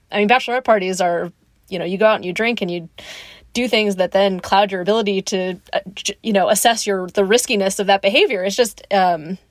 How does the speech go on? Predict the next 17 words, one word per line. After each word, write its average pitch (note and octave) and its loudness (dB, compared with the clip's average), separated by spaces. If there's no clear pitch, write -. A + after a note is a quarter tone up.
it, G#3+ -2
to C4+ -2
me, C4+ 4
it G3+ -2
seems F3+ -8
like G3+ 0
there G#3 4
can G#3 -2
only G3+ 2
be F3 -6
one E3+ -8
answer. E3+ -6
Um, C#3 -10
but F#3 2
again, E3+ -4
I - -10
think - -10